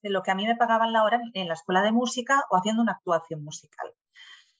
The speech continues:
Bueno, pues esa flexibilidad es lo que me atrajo, pero sinceramente yo pensé que eso lo iba a hacer durante un añito para salir adelante, ayudar un poco a mi familia, situarnos otra vez.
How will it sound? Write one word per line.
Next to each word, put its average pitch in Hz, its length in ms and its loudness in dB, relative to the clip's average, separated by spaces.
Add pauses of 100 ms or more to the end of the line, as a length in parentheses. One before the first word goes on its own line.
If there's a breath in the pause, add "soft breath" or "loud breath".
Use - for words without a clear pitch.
(160)
Bueno, 226 360 6
pues 196 560 4
esa 285 240 2
flexibilidad 247 600 4
es 240 60 0
lo 285 80 2
que 277 100 -6
me 226 100 2
atrajo, 170 360 -2
pero 170 140 -6
sinceramente 208 640 4
yo 226 100 4
pensé 202 340 2
que 196 100 -6
eso 202 140 -2
lo 196 80 2
iba 180 160 4
a 175 40 6
hacer 175 180 0
durante 170 320 0
un 160 140 -2
añito 240 640 4
para 160 160 4
salir 160 280 -6
adelante, 226 600 4
ayudar 170 260 0
un 160 100 -8
poco 156 200 -4
a 156 40 -2
mi 156 140 -6
familia, 233 760 6
situarnos 175 580 0
otra 156 200 -2
vez. 247 320 6